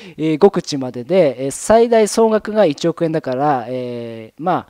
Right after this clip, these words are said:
あ、あのー、一人、あ、一口、これちょっと間違ってるな。一人、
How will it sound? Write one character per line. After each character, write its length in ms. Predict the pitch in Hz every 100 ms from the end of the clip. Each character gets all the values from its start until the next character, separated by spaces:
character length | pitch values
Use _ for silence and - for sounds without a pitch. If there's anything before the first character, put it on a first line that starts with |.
| _
あ、 100 | -
あ 60 | 139
の 520 | 135 131 131 127 - _ _ _ _ _ _ -
ー、 40 |
一 220 | - -
人、 220 | 262 156 -
あ、 200 | 151 110
一 340 | 156 - - 339
口、 360 | - 214 -
こ 120 | - 165
れ 60 |
ち 100 | -
ょ 20 |
っ 40 | 147
と 60 |
間 40 | 135
違 120 | 143
っ 40 |
て 80 | 139
る 80 | 117
な。 60 | 87
一 420 | - 254 349 339
人、 340 | 240 233 135